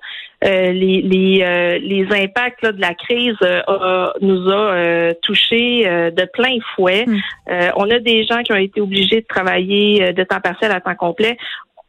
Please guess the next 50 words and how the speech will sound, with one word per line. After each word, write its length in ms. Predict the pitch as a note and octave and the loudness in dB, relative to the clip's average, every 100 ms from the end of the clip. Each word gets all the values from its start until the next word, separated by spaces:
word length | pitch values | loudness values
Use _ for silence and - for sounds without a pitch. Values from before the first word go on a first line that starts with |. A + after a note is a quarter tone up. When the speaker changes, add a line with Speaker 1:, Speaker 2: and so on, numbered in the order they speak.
| - | -4
Speaker 1:
Il 100 | G#3+ | 0
y 40 | |
a 60 | A#3+ | 2
des 180 | A3 G#3 | 2 2
gens 180 | A3 A3+ - | 0 -4 -2
qu'on, 480 | G3+ F#3 F#3 F#3 - | 0 2 2 0 0
qui 120 | G3+ | 0
ont 40 | |
été 120 | F3 F#3+ | 0 0
obligés 220 | F#3 A3+ | 0 0
de 60 | |
faire 120 | A3 F#3+ | 0 -6
du 100 | - | -4
temps 100 | F#3 | -4
supplémentaire, 760 | - F3+ E3+ F3+ B3 B3+ B3 A3 | -2 0 0 0 0 0 -2 -4
du 100 | - - | -8 -4
temps 140 | F#3 | -4
supplémentaire 500 | - F3+ E3+ E3 G#3+ | -2 0 0 0 -2
obligatoire. 760 | F#3+ F3+ E3+ E3 - A3+ A#3 B3 | -4 -2 -2 -2 -2 0 2 0
Speaker 2:
Oui, 80 | E4+ | -2
puis 80 | |
ça 160 | - C#4 | 0 0
Speaker 1:
Il 60 | B3+ | 2
y 20 | |
a 40 | |
Speaker 2:
donne 120 | D4 | 0
Speaker 1:
tout 80 | C#4+ | 0
Speaker 2:
peut-être 340 | D4+ F4 G4+ D4 | 0 0 0 2
aussi 240 | C4 E4+ | 2 0
des 120 | C#4 | 0
congés 320 | B3 A#3+ A#3 | 2 2 4
maladie 500 | C4+ A#3+ G#3 G3 B3+ | 2 2 2 2 2
au 40 | B3+ | 2
bout 120 | G3+ | 2
de 80 | F#3+ | 2
la 140 | F#3+ | 2
ligne, 280 | F#3+ A#3+ B3 | 2 2 0
ce 100 | - | 0
qui 100 | A3 | 0
est 60 | G3+ | 2
pas 120 | G#3+ | 0
plus 160 | - | 0
payant 300 | - G3+ G#3+ | 0 2 2
au 60 | G#3+ | 2
Speaker 1:
Ben, 20 | |
Speaker 2:
final, 420 | G#3 G3+ A3+ A3+ | 2 2 2 2
là, 100 | F#3+ | 0
pour 140 | F#3+ F#3+ | 2 2
le 80 | F3+ | 2
réseau. 320 | E3+ E3 | 2 0